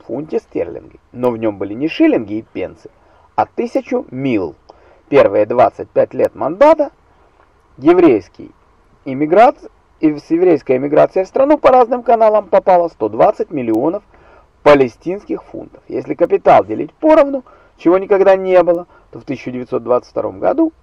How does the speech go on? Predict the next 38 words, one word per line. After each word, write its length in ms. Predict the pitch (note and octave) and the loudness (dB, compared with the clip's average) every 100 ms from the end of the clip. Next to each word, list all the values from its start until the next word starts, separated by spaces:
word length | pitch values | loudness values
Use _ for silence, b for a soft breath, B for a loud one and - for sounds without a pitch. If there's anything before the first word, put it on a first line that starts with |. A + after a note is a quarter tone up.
| _ | _
на 160 | C3 D3 | 0 0
одного 400 | D#3 F3 B2 F#2 | 2 2 2 -2
еврея 340 | D#3 C#4 D#4+ | -2 0 0
приходилось 560 | D#4+ B3 C4+ C4 B3 G3+ | 0 -2 -2 0 0 0
в 100 | F#3+ | -2
год 240 | F#3+ G3 b b b - | -2 -2 b b b -16
не 140 | A2+ | -8
менее 360 | C3+ G#3 A3+ A3+ | -6 -6 -6 -10
шестидесяти 640 | - A2+ - E3 F#3+ - | -10 -14 -8 -8 -8 -14
трех 300 | D#3 - C#3+ | -8 -6 -6
фунтов, 420 | - A#2 G2+ - - | -8 -12 -12 -14 -20
а 140 | - - | -14 -14
в 40 | |
тысяча 280 | - F#2+ - | -12 -20 -18
девятьсот 320 | G#2 A#2+ C3+ | -18 -12 -10
тридцать 260 | - E3 E3 | -8 -10 -8
девятом 420 | A3 C#4+ C#4+ B3+ b b b - | 0 2 2 -4 b b b -10
уже 240 | B2+ E3+ | -2 -2
сто 220 | - D#3 | 0 -6
семь. 240 | D#3 - - _ _ b b b - | -6 -10 -12 _ _ b b b -12
Денежная 500 | G#2 A2 A#2 D3 G3 | -10 -8 -4 -2 0
масса, 380 | B3+ D4+ - C4 | 2 0 -4 -8
как 200 | - - | -6 -8
всегда, 360 | - A#2 E3+ - - | -10 0 2 2 -2
увеличилась. 560 | C#3 D3+ G#2 - - _ _ _ _ | -2 -2 -4 -16 -20 _ _ _ _
В 40 | - | -20
тысяча 260 | G#2 - | -16 -10
девятьсот 400 | D3 E3+ - G#2 | -8 -6 -6 -8
двадцать 260 | D#2+ G2 - | -6 -8 -6
седьмом 320 | - C4+ E4 _ | -4 -2 -2 _
банкнот 480 | G#2 B2 C#3+ A#2+ G#2 | -2 -2 0 -6 -6
и 20 | |
монет 320 | D3+ A3+ D4 C4+ | -6 -2 0 0
было 180 | A#3 | 0
выпущено 520 | A3+ G#3+ - - E3 D#3 b b - | 2 0 -2 -12 -16 -18 b b -12
примерно 480 | B2 D3+ A3+ B3+ A#3+ | -6 -2 0 0 -2
на 160 | - | -6
полтора 480 | - A2 A2 C3+ G3 | -2 -2 0 -2 -4